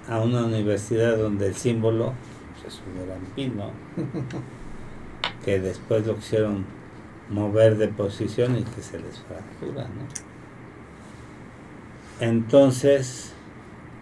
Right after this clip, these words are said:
mi hijo, pues, llegó con, eh, grandes problemas, entonces salió el, el Conviven, pero salió primero en México.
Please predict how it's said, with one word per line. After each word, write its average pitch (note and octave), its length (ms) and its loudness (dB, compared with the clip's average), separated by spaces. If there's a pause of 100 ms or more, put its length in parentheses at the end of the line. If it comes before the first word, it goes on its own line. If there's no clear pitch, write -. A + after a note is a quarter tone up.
(120)
mi G#2+ 160 2
hijo, A2+ 260 4
pues, G#2 240 2
llegó G2 360 4
con, F2+ 320 -6 (1300)
eh, G2 260 0
grandes A2 480 4
problemas, A2 920 2 (120)
entonces G2 640 -4
salió G#2+ 800 6
el, F#2+ 100 2
el F#2 520 -8
Conviven, A2 640 2 (720)
pero G#2 120 0
salió G2+ 340 0
primero F#2+ 440 -2
en F#2+ 120 -4
México. G#2 360 -8